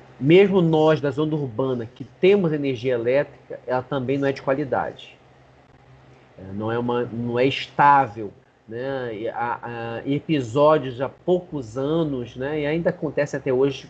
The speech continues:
com uma menor frequência, né? Nós tínhamos frequentemente, é, oscilações que danificavam os equipamentos. Então, a nossa realidade ainda é essa. E quando você fala de internet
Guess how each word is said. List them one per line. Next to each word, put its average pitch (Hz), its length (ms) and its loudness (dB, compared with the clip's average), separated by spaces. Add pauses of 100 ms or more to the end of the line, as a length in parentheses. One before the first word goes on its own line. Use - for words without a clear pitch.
com 143 80 -8
uma 135 80 0
menor 123 280 -2
frequência, 175 720 -4 (600)
né? 131 300 0 (480)
Nós 131 380 -2
tínhamos 127 420 -4
frequentemente, 135 1200 -4 (360)
é, 107 120 2
oscilações 139 1160 0 (260)
que - 80 -12
danificavam 131 920 0
os 117 160 -6
equipamentos. 135 1300 -4 (240)
Então, 135 200 -2
a 135 140 -2
nossa 127 600 -4 (280)
realidade 127 580 0
ainda 131 180 0
é 139 200 4
essa. 156 400 -4 (840)
E 180 120 0
quando 220 360 0
você 208 280 -2
fala 180 340 0
de 160 180 -6
internet 190 960 0